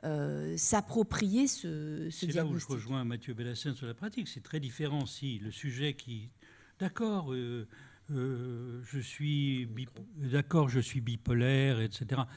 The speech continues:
Speaker 2: Il y avait un très bon film américain, euh, qui a été traduit, je ne sais plus comment ça s'appelle, euh,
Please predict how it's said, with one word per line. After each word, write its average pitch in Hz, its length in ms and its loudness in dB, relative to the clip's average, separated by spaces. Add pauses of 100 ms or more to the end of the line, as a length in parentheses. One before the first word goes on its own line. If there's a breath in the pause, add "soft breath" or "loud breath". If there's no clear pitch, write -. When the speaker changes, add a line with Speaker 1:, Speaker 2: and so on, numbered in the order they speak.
(200 loud breath)
Speaker 2:
Il - 40 4
y 135 40 8
avait 120 120 6
un 127 80 6
très 147 200 2
bon 143 200 4
film 135 260 2
américain, 117 640 2 (400 loud breath)
euh, 107 880 2 (520 soft breath)
qui - 100 -4
a 120 40 2
été 113 220 0
traduit, 123 520 -2
je 117 120 -2
ne 113 60 2
sais - 140 -6
plus - 160 -10
comment 127 280 2
ça - 180 -6
s'appelle, 117 420 -2
euh, 107 560 0